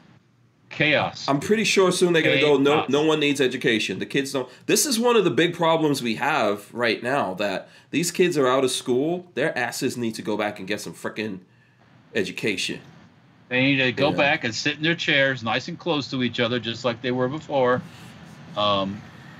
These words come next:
Speaker 1: and talk to 'em straight. Say, "Don't be touching each other. Don't be picking your nose,
Speaker 2: Mm-hmm.
Speaker 1: rubbing it on the table." <laughs>
Speaker 2: Yeah.
Speaker 1: You know, and, and, and, and if they, they're,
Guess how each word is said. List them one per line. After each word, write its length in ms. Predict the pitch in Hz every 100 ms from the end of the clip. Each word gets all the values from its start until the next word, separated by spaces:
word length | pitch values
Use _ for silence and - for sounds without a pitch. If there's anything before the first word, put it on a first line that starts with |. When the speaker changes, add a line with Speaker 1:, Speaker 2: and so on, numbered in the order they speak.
| - -
Speaker 1:
and 160 | 107 104
talk 260 | - 113 117
to 100 | 135
'em 100 | 143
straight. 480 | - 117 135 127 - - - -
Say, 140 | 110
"Don't 300 | 98 110 127
be 80 | 160
touching 380 | 170 202 170 160
each 180 | 139 -
other. 200 | 131 139
Don't 200 | 127 131
be 120 | 139
picking 340 | 147 170 175 165
your 120 | 170
nose, 520 | 170 151 131 143 - - -
Speaker 2:
Mm-hmm. 280 | 120 107 107
Speaker 1:
rubbing 260 | 131 147
it 60 | 143
on 120 | 147
the 80 | 165
table." 500 | 175 156 135 127 139 - - - - -
<laughs> 60 | - - - - - -
Speaker 2:
Yeah. 200 | 98 92
Speaker 1:
You 80 | 180
know, 180 | 170 156 - - - - _ _ _ -
and, 160 | 151 131 117 120 -
and, 180 | 165 -
and, 200 | 165 160
and 160 | 170
if 100 | 175
they, 160 | 190 175 -
they're, 140 | 208